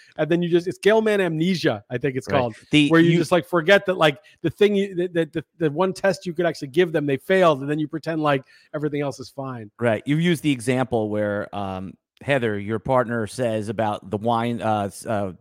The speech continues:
Speaker 2: Sideways and all the,
Speaker 1: Yeah.
Speaker 2: the botches they make on the wine. And also, I mean, anyone that watches football, the, the movie Draft Day, there's
Speaker 1: Right.
Speaker 2: so many things that would never happen there. So,
Speaker 1: So
Speaker 2: I mean,
Speaker 1: Silver
Speaker 2: again
Speaker 1: Linings Playbook, there was, like, you know, Robert De Niro's a bookie, and the way they're talking, I'm like,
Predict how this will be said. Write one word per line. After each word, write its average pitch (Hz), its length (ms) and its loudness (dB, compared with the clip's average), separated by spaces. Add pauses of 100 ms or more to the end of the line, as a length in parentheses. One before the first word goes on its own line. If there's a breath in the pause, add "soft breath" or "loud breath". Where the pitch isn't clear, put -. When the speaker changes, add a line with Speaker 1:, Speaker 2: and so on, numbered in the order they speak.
Speaker 2:
Sideways 113 640 0
and 113 80 -4
all 120 140 0
the, 107 100 -4
Speaker 1:
Yeah. 127 120 -6
Speaker 2:
the 113 80 -2
botches 117 440 -2
they 117 100 -2
make 110 280 -4
on 104 160 -6
the 101 60 -6
wine. 110 420 -2
And 101 180 -10 (240 soft breath)
also, 139 460 2
I - 20 0
mean, 117 240 -4 (240 soft breath)
anyone 139 300 -2
that 113 80 -6
watches 117 300 -4
football, 113 540 0
the, 107 300 -2
the 117 80 -6
movie 123 240 0
Draft 113 420 -2
Day, 147 320 -2 (320)
there's 135 180 0
Speaker 1:
Right. 135 40 -6
Speaker 2:
so 156 100 2
many 131 140 0
things 123 220 -4
that 123 100 -4
would 104 160 -8
never 139 320 2
happen 110 380 0
there. 92 420 -10 (160)
So, 113 320 -4
Speaker 1:
So 214 240 4
Speaker 2:
I - 40 2
mean, 165 80 0
Speaker 1:
Silver 233 160 6
Speaker 2:
again 226 80 6
Speaker 1:
Linings 214 280 4
Playbook, 214 480 4
there 160 100 2
was, 160 120 0
like, 160 180 -2
you 175 60 -2
know, 156 100 0
Robert 170 320 0
De 190 80 0
Niro's 170 140 2
a 147 40 4
bookie, 165 480 4
and 170 120 4
the 151 40 0
way 165 120 4
they're 165 120 2
talking, 165 380 -2
I'm 190 140 -6
like, 185 200 -4